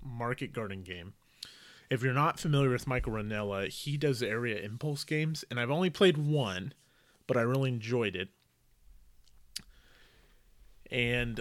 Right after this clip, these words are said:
I played the Operation Battle Axe,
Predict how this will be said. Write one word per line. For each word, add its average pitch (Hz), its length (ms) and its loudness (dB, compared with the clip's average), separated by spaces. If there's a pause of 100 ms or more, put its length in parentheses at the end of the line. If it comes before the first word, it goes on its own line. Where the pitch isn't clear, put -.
I 143 160 4
played 131 680 4
the 110 460 -2 (460)
Operation 127 560 2
Battle 101 380 2
Axe, - 460 -6